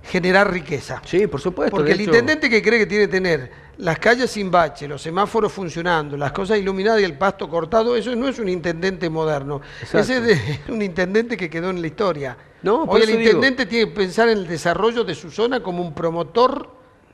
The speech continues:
Speaker 1: ¿eh? de desarrollo y de generador de riqueza.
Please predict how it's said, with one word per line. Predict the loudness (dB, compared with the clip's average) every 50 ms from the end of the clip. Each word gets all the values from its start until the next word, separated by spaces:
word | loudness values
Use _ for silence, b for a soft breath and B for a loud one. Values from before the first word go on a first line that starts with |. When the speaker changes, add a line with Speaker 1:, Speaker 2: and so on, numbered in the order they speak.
| -2
Speaker 1:
¿eh? | 0 2 2 0 -2 -4
de | -6 -4
desarrollo | -4 -4 -2 0 0 0 2 0 0 0 0
y |
de | 0 -2
generador | -2 -2 -2 -2 0 0 0 0 0 0 0 0 0
de | 0 0
riqueza. | -2 -4 -4 -6 -6 -6 -6 -8 -12 -14